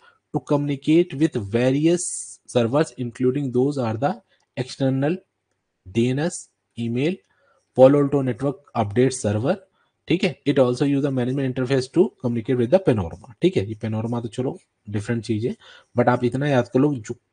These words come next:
कोई भी आपको Palo Alto के अपडेट लेने हैं तो मैनेजमेंट से ही निकलते हैं, ठीक है? Even अगर आप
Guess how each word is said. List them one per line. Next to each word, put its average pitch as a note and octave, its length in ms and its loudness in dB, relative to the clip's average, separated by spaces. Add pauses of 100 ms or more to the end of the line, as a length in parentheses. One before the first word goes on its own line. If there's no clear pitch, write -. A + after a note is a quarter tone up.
(160)
कोई F3 260 8
भी F3 440 0
आपको C3 420 -2
Palo C3+ 200 2
Alto C3 240 0
के C#3 60 0
अपडेट A#2 400 -2
लेने G2+ 260 -2
हैं C3+ 140 -4 (300)
तो C3 100 0
मैनेजमेंट A2 500 -2
से - 160 -6
ही C#3+ 240 -2
निकलते G2 420 -10
हैं, C#3 140 -20 (460)
ठीक F3+ 140 6
है? C3 120 0 (280)
Even F#3+ 300 8
अगर D3+ 240 4
आप D#3 140 4